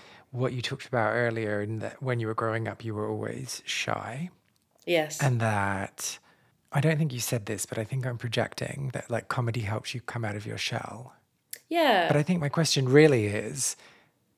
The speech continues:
Speaker 1: did you overcome your shyness in order to get into comedy, or did comedy help you overcome your shyness?
Speaker 2: Oh, such a good question. Interestingly,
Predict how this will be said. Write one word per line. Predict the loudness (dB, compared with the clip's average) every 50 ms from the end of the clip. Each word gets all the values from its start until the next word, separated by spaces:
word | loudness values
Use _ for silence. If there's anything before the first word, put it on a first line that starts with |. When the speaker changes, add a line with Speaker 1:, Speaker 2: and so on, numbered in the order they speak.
| _
Speaker 1:
did | -2 -2 0 2
you | 2 2 4
overcome | 4 2 2 2 0 2 2 2 4
your | 4 4
shyness | 4 4 4 4 2 2 0 0 0 0 0 0 -2 -4 _ _ -4
in | -2 0 2
order | 2 2 2 0
to | -2 -2 -2
get | -2 -2 -2
into | -4 -6 -6 -4
comedy, | -2 -2 -2 -2 -4 -6 -6 -6
or | -6 -6 -6
did | -6 -8 -6
comedy | -4 -4 -4 -4 -4 -6 -6 -8 -8
help | -10 -8 -6 -8 -8 -6 -8
you | -10 -10 -10 _ -8
overcome | -8 -6 -6 -8 -6 -6 -8 -6
your | -6 -6
shyness? | -4 -4 -4 -6 -8 -8 -10 -10 -10 -12 -12 -14 -18 _ _ _ _ _ _ _ _ -16 -12
Speaker 2:
Oh, | -8 -6 -4 -4 -4 -6 -6 -8 -10 -10 -10 -12 -14 -14 -14 -16 -18 -18 -20 _ -20 -20 -16
such | -12 -10 -8 -8 -8 -8 -8 -8 -10 -10 -12 -14
a | -14 -14 -16 -18 _
good | -10 -8 -6 -4 -4 -4 -6 -8 -14 -20
question. | -12 -10 -10 -8 -8 -8 -10 -10 -10 -10 -10 -10 -12 -14 -16 -16 _ _ -20 -20 -20 -20 -20 -20 -20 -20 -20 -20 -20 -20 _ _ _ _ _ _ _ _ _ _ _ 2
Interestingly, | 4 4 4 2 0 -2 -2 -2 -4 -4 -6 -6 0 2 2 4 4 2 2 2 2 2 2 2 2 0 -2 -2 -4 -8 -12